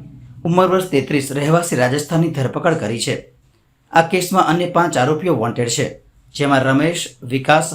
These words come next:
હાંપુરામ ખીચડ કન્ટેનરના માલિક, વડોદરા ખાતે કન્ટેનર આપનાર અને દારૂનો જથ્થો મંગાવનાર વ્યક્તિનો સમાવેશ થાય છે.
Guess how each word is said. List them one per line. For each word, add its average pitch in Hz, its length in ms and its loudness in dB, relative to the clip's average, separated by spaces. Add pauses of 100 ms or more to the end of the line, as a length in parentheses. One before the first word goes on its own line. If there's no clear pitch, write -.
(100)
હાંપુરામ 151 600 0
ખીચડ 131 380 -2 (420)
કન્ટેનરના 175 540 2
માલિક, 131 500 -2 (260)
વડોદરા 170 280 4
ખાતે 175 280 -2
કન્ટેનર 165 400 0
આપનાર 127 420 2
અને - 400 -6
દારૂનો 156 260 2
જથ્થો 147 240 -4
મંગાવનાર 135 480 2
વ્યક્તિનો 127 340 -2
સમાવેશ 143 480 0
થાય 113 160 -2
છે. - 280 -6